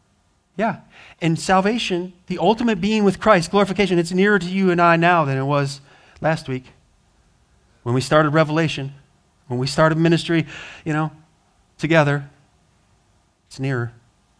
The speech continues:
It's closer. And then Jesus warns them. He warns them. Now, in this warning,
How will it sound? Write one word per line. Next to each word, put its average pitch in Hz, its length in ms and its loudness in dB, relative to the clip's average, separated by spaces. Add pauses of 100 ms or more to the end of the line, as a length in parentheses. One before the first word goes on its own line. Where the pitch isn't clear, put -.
(120)
It's - 120 -20
closer. 120 460 -8 (840)
And 113 120 -6
then 190 100 -2
Jesus 185 420 -4
warns 104 540 -6
them. - 220 -20 (2000)
He 139 140 -8
warns 120 400 -6
them. 98 200 -8
Now, 107 220 -4 (540)
in 127 120 0
this 202 220 -4
warning, 151 600 -2